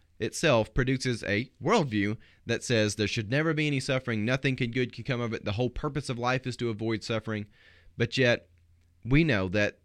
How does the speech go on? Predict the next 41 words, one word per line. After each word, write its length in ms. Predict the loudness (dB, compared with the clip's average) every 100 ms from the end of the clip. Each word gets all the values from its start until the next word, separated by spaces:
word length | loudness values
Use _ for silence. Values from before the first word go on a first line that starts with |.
| -8
Jesus, 420 | 0 0 0 -2
he 100 | -4
comes 420 | -4 -4 -4 -6 -6
as 260 | -4 -4 -4
the 100 | -2
resurrection, 720 | -2 0 -2 -4 -6 -10 -10 -16 _ -2
as 240 | 0 0
the 100 | -4
judgment, 440 | -2 -2 -2 -6 -6
so 100 | -2
there'll 160 | -2
be 160 | 2 2
a 60 | 2
further 360 | 0 0 0
accountability 720 | -2 -2 -2 -2 -4 -4 -6 -10 -8
than 300 | -6 -6 -8
just 240 | -8 -8
what's 220 | -8 -8 -8
here 140 | -8
and 80 | -6
now. 220 | -8 -10 -14 _ _ _ -6
But 280 | 0 2 0
when 140 | -2 0
we 120 | 0
open 300 | 0 -2 -2
our 140 | -2
eyes 340 | -2 0 0 0
to 100 | -2
see 120 | -4
the 80 | -4
glory 280 | -2 -2 -2
of 100 | -4
God, 320 | -4 -4 -4
we 80 | -4
can 160 | -4 -4
see 140 | -4
that 140 | -4
he 120 | -2 0
will 200 | 0 2
work 360 | 2 0 -2 -4
in 400 | 0 0 -2